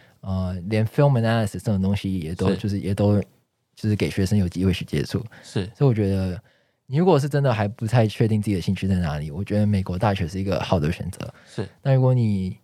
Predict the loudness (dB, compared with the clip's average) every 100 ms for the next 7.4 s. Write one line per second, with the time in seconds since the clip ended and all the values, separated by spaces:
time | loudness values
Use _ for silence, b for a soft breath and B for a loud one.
0 | _ _ _ _ _ _ -16 -6 -2 0
1 | -2 -4 0 4 4 2 0 -2 2 0
2 | 2 2 2 0 -4 -2 0 0 2 2
3 | 0 0 2 2 0 0 -4 -4 -4 0
4 | 2 2 -2 _ _ _ _ _ _ 0
5 | 0 2 0 0 0 2 2 0 -2 -2
6 | -2 -2 2 4 4 2 0 0 -2 -2
7 | -2 -2 -4 -6